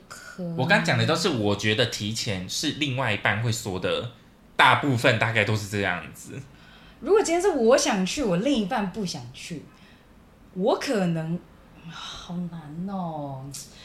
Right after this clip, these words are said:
Speaker 1: 那我可能会跟他说，“我们先分开。”因为我也不要耽误你。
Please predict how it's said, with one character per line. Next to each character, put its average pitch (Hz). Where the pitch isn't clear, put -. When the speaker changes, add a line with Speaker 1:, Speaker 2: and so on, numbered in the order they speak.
Speaker 1:
那 294
我 214
可 185
能 160
会 208
跟 202
他 190
说 190
，“我 165
们 135
先 143
分 131
开。” -
因 359
为 392
我 247
也 214
不 180
要 233
耽 196
误 196
你。 147